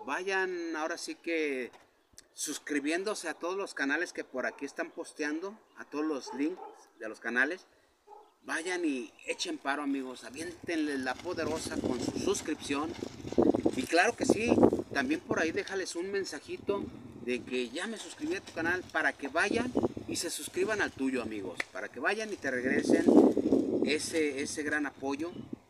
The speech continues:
Y pues ahora sí que también, amigos, pedirles, eh, bueno, cada quien, cada quien es libre de hacer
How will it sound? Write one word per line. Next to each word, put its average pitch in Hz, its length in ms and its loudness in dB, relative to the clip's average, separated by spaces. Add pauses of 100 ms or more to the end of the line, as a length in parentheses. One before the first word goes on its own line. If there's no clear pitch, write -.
(200)
Y - 80 -12
pues - 260 -10
ahora 160 140 0
sí 151 180 -4
que 139 320 -4 (260)
también, 151 440 -2
amigos, 190 400 0
pedirles, 160 640 0 (1160)
eh, 127 420 6
bueno, 185 420 2
cada 170 240 8
quien, 180 480 0
cada 151 240 0
quien 160 260 0
es 160 200 -6
libre 160 380 2
de 135 160 -2
hacer 123 600 -2